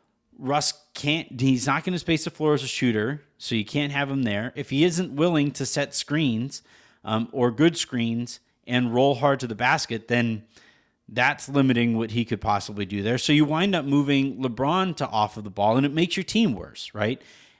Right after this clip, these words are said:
And for the Sixers, you know, their primary creator should be Joel Embiid. It should be, you should be operating through him. Um, but because James Harden is unwilling to operate off of the ball,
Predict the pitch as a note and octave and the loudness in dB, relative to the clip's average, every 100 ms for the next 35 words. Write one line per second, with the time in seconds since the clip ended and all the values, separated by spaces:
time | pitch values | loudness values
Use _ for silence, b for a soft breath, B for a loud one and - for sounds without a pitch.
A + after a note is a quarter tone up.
0 | b C#3+ D3 D3 D3 - D#3 - D#3 D#3 | b 2 2 2 -2 -8 -16 -2 4 6
1 | D3+ - D#3+ D#3+ B3+ C#4 - G#2+ F#2 F2 | 6 2 -2 0 0 -2 -4 -4 -6 -10
2 | - b b b b b _ _ _ - | -16 b b b b b _ _ _ -14
3 | A#2+ G2 A2+ B2 B2+ D#3 E3 - _ C3+ | -8 -6 -4 2 6 6 4 -6 _ 0
4 | D#3 D#3+ E3 E3 C#3+ B2 B2 E3+ E3 - | 0 2 -2 -4 -4 0 0 0 0 4
5 | F#3 D3 D3 E3 E3+ E3 F3 E3 G#3+ A#3+ | 4 4 0 0 0 2 0 0 -2 -2
6 | F2+ F#2+ - - D#3+ E3 D3 C#3+ C#3 A#2 | -2 -6 -4 0 0 0 0 0 0 0
7 | - F#3 E3+ B2 B2+ C#3+ D3 D3+ C#3+ - | 0 0 0 2 0 0 0 0 -2 -2
8 | D#3+ F3 A#3+ G#2+ F2+ b b b b b | 0 0 0 -2 -8 b b b b b
9 | - A#2 A#2 A#2+ _ - C3 F#3+ A3+ - | -6 0 0 -2 _ -16 -2 2 2 0
10 | - C#3+ D3 D3 C#3+ - - C3+ C3 C#3+ | -6 -2 2 2 2 -2 -6 -4 0 0
11 | C#3+ F3 G#3+ D3+ B2 A2+ C3+ C#3 C3 F#3 | 2 2 4 4 2 0 0 0 2 0
12 | D#3+ C#3+ A#2+ C3+ C#3+ C3+ C#3 C#3+ C3+ A#2+ | 0 0 2 2 2 0 0 -2 -4 -4
13 | A#2 F3+ E3 D3 E3+ | 2 4 6 4 0